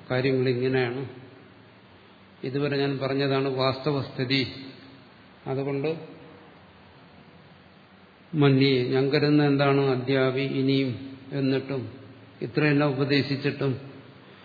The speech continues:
ഇത്രയെല്ലാം നീ തത്വം ശ്രവിച്ചിട്ടും, നിന്റെ ഈ പ്രകടനങ്ങൾ കണ്ടിട്ട് എനിക്ക് തോന്നുന്നത് എന്താണ്, മീമാംസ്യം വിചാര്യമേവ, എന്തുകൊണ്ടാണ്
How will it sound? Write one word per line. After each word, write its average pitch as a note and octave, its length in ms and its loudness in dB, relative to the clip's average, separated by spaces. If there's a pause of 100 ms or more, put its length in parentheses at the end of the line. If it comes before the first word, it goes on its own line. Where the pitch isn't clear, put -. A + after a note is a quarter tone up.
(380)
ഇത്രയെല്ലാം D3 500 4
നീ D3 60 4 (180)
തത്വം C#3+ 360 0
ശ്രവിച്ചിട്ടും, C3+ 640 -2 (1600)
നിന്റെ C3+ 260 0 (140)
ഈ C3+ 40 0 (2000)
പ്രകടനങ്ങൾ D3 760 2
കണ്ടിട്ട് C3+ 340 -2 (340)
എനിക്ക് C3+ 300 0
തോന്നുന്നത് C3+ 360 0
എന്താണ്, C3 340 4 (1200)
മീമാംസ്യം C3 560 2 (100)
വിചാര്യമേവ, B2+ 640 -2 (1120)
എന്തുകൊണ്ടാണ് C#3+ 480 2